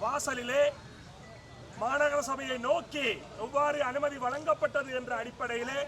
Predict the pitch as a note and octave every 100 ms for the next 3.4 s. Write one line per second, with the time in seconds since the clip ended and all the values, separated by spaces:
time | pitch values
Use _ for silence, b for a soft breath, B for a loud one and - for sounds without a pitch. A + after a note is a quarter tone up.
0 | C#4 - - A3 A#3+ A#3+ A#3 A#3 A#3+ B3+
1 | B3+ - C4 A#3 A3+ A#3 A#3+ A#3+ A3 A3
2 | B3+ D4 - - - - - - - -
3 | G#3+ C4 B3+ B3+